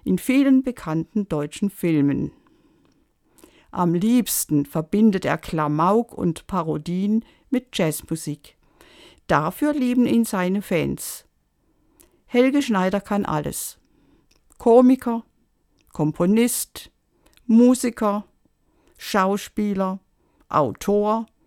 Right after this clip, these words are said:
Theater. In Freiburg ist er am sechsundzwanzigsten Juli um neunzehn Uhr dreißig zu Gast beim Z M F. Ein Mann und seine Gitarre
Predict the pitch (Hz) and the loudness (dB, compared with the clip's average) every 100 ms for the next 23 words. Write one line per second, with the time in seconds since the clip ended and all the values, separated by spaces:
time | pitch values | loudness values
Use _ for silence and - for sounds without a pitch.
0 | _ _ _ _ - 285 143 147 139 - | _ _ _ _ -2 -2 0 -2 -4 -8
1 | 127 - _ _ _ _ _ _ _ _ | -12 -14 _ _ _ _ _ _ _ _
2 | _ _ _ - - - - 196 - 214 | _ _ _ -20 -20 -8 0 2 4 2
3 | 254 330 349 359 - _ 294 - 254 233 | 2 0 -2 -6 -20 _ -6 -4 0 0
4 | 226 196 - 208 196 185 170 175 - - | 0 -4 0 -2 0 -4 -4 -10 -10 -4
5 | 165 175 202 208 247 269 - _ - 220 | -2 -2 -2 -2 -2 -4 -6 _ -2 2
6 | 208 196 202 202 202 - 156 165 - 185 | 2 0 -4 -4 -4 -2 -2 -2 -6 -10
7 | - _ _ - - 196 147 - - 190 | -16 _ _ -20 -8 -2 -2 -2 -4 -2
8 | 196 165 160 190 165 147 - - _ _ | -2 -2 -4 -4 -4 -8 -10 -20 _ _
9 | _ _ _ _ _ _ _ _ _ _ | _ _ _ _ _ _ _ _ _ _
10 | - - 180 175 180 233 359 403 _ - | -6 0 2 2 2 2 0 -2 _ 2
11 | 269 262 196 175 190 220 - 180 156 156 | 4 4 0 0 -2 -6 -4 -4 -4 -6